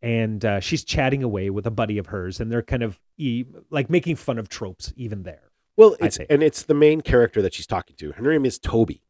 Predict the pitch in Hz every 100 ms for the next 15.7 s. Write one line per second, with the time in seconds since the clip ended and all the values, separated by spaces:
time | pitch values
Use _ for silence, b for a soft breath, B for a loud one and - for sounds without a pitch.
0 | - 131 - - - 110 - 117 120 127
1 | 156 190 - 107 110 - 160 127 87 107
2 | - 190 104 78 _ _ _ - 110 117
3 | 113 120 120 120 113 113 110 _ - 98
4 | 131 - 156 233 87 117 135 180 - 220
5 | 262 208 170 220 117 95 117 160 131 127
6 | 107 - 135 131 127 - 131 139 120 113
7 | - - b b _ - 110 104 98 95
8 | 92 87 87 85 85 131 139 151 - -
9 | 123 73 - 92 139 127 - 127 123 185
10 | 180 160 156 123 117 151 143 135 127 117
11 | 104 101 95 95 101 107 143 110 110 107
12 | 95 95 110 90 80 - 98 95 98 -
13 | 110 113 98 104 123 127 117 110 127 143
14 | 107 104 98 98 104 120 - 82 82 98
15 | 82 82 - 196 247 -